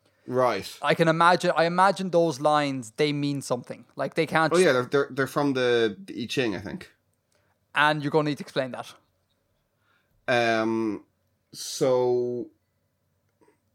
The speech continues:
Speaker 1: it's, uh, I don't know if medieval, I, I'm gonna say medieval or, like, cl-, maybe classical,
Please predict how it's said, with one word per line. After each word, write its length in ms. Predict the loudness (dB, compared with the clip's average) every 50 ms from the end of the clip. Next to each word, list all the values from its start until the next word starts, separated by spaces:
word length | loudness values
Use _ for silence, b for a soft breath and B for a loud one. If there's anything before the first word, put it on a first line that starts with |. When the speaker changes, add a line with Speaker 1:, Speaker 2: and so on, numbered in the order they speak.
| _ _ _ _ B -20 B B B B B B B B B B B B B _ _ _ _ b b b b b b b b b b b b b b _
Speaker 1:
it's, 340 | 2 2 2 2 -2 -6 -6 -4 -2
uh, 540 | 0 2 2 4 4 4 4 4 4 2 0 -4 -10 _ _ _ _ _ _ _ _ _ _ -2
I 60 | -2 0
don't 80 | 4
know 140 | 4 4 4
if 100 | 2 0
medieval, 800 | -4 -2 -2 -2 -2 -2 -4 -4 -2 0 0 2 2 2 2 0
I, 40 | 0
I'm 240 | 0 0 -2 -2 0
gonna 100 | -2 -2
say 160 | 0 0 0
medieval 600 | 2 0 0 0 0 -2 0 0 0 0 0 -2 -2
or, 320 | -2 -2 -2 -2 -4 -8 -6
like, 180 | -4 -4 -4 -4
cl-, 540 | -6 -10 -12 -14 -16 -18 -16 -14 -14 -12 -8
maybe 240 | -6 -6 -6 -6 -8
classical, 760 | -8 -6 -6 -6 -6 -6 -8 -10 -8 -6 -4 -4 -4 -6 -8